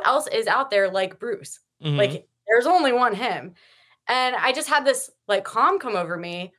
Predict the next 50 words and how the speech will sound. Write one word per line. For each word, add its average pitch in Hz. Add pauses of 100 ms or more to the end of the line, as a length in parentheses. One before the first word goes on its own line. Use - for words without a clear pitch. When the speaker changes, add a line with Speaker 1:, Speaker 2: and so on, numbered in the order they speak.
Speaker 1:
looking 208
at 208
my 190
new 185
friend. 190
And 196
I 196
was 185
like, 185
"I 339
do 294
think 269
that 175
you 202
can 185
come 170
back. 175
And 170
I'm 202
not 196
lying 180
about 131
that. 151
I 175
really 190
do 170
Speaker 2:
Yeah. 101
Speaker 1:
think -
you - (240)
can." 160 (680)
And 220
so 247
to 233
watch 190
him 339 (1000)
Oh 294
my 233
God. 233
I 240
was 226
with 262
him 349
in 302
Rhode 233
Island, 220
me 214
and, 202
me 196
and 190
Helen, 190